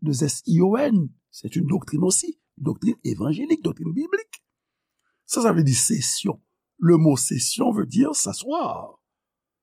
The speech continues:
Il s'est assis, dit Hébreu, à la droite de la majesté divine, Hébreu premier, verset quatre, comme ça. Il s'est assis à la droite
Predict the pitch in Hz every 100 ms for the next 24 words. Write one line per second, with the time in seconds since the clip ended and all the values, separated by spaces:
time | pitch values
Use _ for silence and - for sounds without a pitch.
0 | _ _ - 170 - 190 - 185 - -
1 | 208 240 - _ _ 151 143 185 - -
2 | 160 143 156 302 - _ _ - - 190
3 | 190 185 131 147 233 240 - 147 190 190
4 | 180 202 202 185 202 180 226 277 185 165
5 | 185 - 311 262 - _ _ _ _ _
6 | _ _ _ _ _ _ _ - 226 -
7 | 156 170 - - 208 269 _ _ _ -
8 | _ - 185 254 214 214 - 254 - -
9 | 196 196 - - 226 254